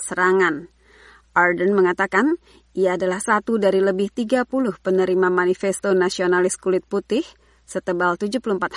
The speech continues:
halaman yang dikirim Tarrant melalui email sembilan menit sebelum serangan itu.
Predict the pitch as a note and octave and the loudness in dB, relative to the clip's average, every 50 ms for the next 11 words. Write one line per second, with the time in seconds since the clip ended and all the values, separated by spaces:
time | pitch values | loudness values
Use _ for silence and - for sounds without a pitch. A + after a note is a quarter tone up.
0 | - F#3 F3+ F3 F3 F3 - C#4+ E4+ - _ - - - - _ - - F3+ F3 | 0 2 2 4 4 4 4 2 2 -2 _ -12 -20 -20 -20 _ -6 -4 -2 0
1 | F3 F3 F3+ - - F3+ F3+ F3+ F3+ - G#3+ G#3 G3+ G3+ A3+ C#4 D#4 - _ _ | 0 0 -2 -4 -4 -2 0 -2 -2 0 2 2 4 4 4 2 0 -2 _ _
2 | - D4+ D4 C4+ B3 G#3 F3+ E3+ F3 - - F#3+ G3 F#3+ F#3 F#3 F3+ E3+ D3 - | -6 -2 0 0 0 0 0 0 -2 -2 0 0 2 4 4 4 4 2 -2 -6
3 | - _ _ _ - - - F#3 F3+ F#3 F3+ E3+ E3 F3+ G3+ A3+ A#3+ B3+ C#4 - | -12 _ _ _ -10 -4 0 2 2 2 2 2 2 2 2 2 2 0 -2 -4
4 | - - D#4+ B3 A3+ G#3+ F#3 F3 - F3+ D#3+ E3 E3+ F3 E3 - G3 F#3 - F#3+ | -6 -6 -4 -2 0 0 0 -2 -2 -2 0 2 2 2 2 0 -2 -2 0 -2
5 | E3+ C#3 | -2 -2